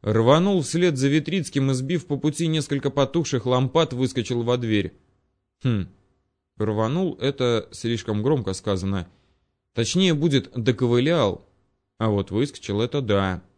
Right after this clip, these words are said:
это без всякого преувеличения. Ещё б чуть-чуть — и вылетел. Витрицкий обнаружился на другом конце коридора.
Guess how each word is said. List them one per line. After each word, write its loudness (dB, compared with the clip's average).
это -4
без -2
всякого 0
преувеличения. -2
Ещё 4
б -4
чуть-чуть — 0
и 4
вылетел. 0
Витрицкий -2
обнаружился -2
на -2
другом 0
конце -4
коридора. -2